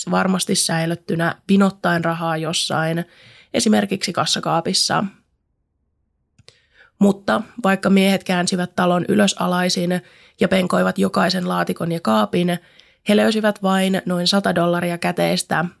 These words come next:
ja tämäkin löytyi Haleyn huoneen laatikosta. Vaikka talosta ei löytynyt käteistä, tavaroiden joukosta paljastui jotain,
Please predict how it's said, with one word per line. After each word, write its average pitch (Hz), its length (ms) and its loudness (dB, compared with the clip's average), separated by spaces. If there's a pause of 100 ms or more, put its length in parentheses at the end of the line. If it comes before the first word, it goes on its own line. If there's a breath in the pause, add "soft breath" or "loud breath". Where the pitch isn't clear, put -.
ja 165 140 0
tämäkin 170 420 -2
löytyi 160 540 -4
Haleyn 170 540 -2 (120)
huoneen 139 420 -4
laatikosta. - 680 -4 (1200)
Vaikka 185 580 0
talosta 214 420 2
ei 185 220 0
löytynyt 180 420 0
käteistä, 190 640 0 (440)
tavaroiden 190 560 2
joukosta 190 480 0
paljastui 180 580 -2
jotain, 175 580 -2